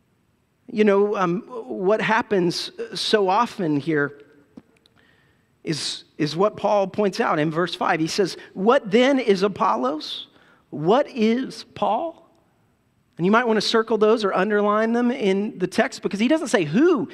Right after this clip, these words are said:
is Apollos? Who is Paul?" He says, "What?" He takes people and he makes them sound like things, because he is trying to remind the church that he and Apollos are really not that big of a deal.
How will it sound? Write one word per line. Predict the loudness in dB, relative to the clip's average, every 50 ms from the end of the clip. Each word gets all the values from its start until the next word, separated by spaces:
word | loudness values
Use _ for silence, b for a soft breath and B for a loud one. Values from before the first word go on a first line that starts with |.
| B B B
is | 0 0 0 -2
Apollos? | -4 -2 0 0 0 2 0 0 -2 B B B -2
Who | 2 4 4 4 4 2
is | 0 -2 -4 -4 -2
Paul?" | -2 0 2 2
He | 2 2
says, | 0 0 0 -2 -2 -2
"What?" | -4 -6 -4 -4 -2 -4 -4 -6 -10 -14 -18 -20 -20 _ _ _ _ _ _ _ _ _ _ _ _ _ _ _ _ _ _ _ _ _ _ _
He | 0 2
takes | 2 2 2 2 0 -6
people | -12 -4 0 2 2 2 2 2 2 2 2 2
and | 0 0 2
he | 2
makes | 2 2 0 0 -2 -4
them | -2 -2 -2
sound | -2 -2 -2 -2 0 0 0 0 2
like | 2 2 0 0 -2 -6
things, | -6 -2 0 2 2 2 2 2 0 -2 -4 B B B B B
because | -4 -2 0 -2 0
he | 0 2 2
is | 2 0 -2
trying | -6 -4 -2 0 0 0 0 0 0
to | -2 -2
remind | -2 0 0 0 2 2 2 2 2 2 0 -2 0
the | -2 -2
church | -2 -2 -2 -2 -2 -4 B B B B B
that | 0 0 0
he | 0 -2 0 0 2 2 2
and | 2 2 0
Apollos | 0 -2 0 0 2 2 0 -2 -4
are | -4 -4
really | -2 -2 0 0 2 2 2 2
not | 0 0 -2 -2
that | -2 -4 -4 -4
big | -4 -4 -4
of | -4
a | -4
deal. | -6 -6 -8 -8 -10 -14 -18